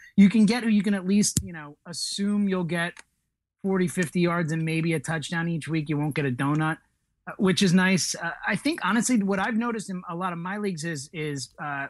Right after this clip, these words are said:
looking for guys who got hurt and got dropped. Jordan We-, Jordan Reed was dropped in a lot of my leagues. Uh, they seem optimistic that he might be able to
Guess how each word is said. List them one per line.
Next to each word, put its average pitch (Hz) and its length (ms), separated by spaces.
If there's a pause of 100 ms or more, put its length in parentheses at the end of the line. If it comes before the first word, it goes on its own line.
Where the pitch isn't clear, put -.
looking 226 260
for 196 80
guys 185 260
who 170 60
got 160 220
hurt 175 240
and 160 80
got 135 160
dropped. 151 560
Jordan 175 420
We-, 175 340
Jordan 208 360
Reed 202 200
was 160 180
dropped 170 380
in 160 80
a 143 60
lot 165 260
of 185 60
my 165 160
leagues. 156 480 (460)
Uh, 135 240
they 165 160
seem 208 420
optimistic 170 840
that 156 120
he 160 160
might 147 400
be 170 140
able 165 160
to 147 40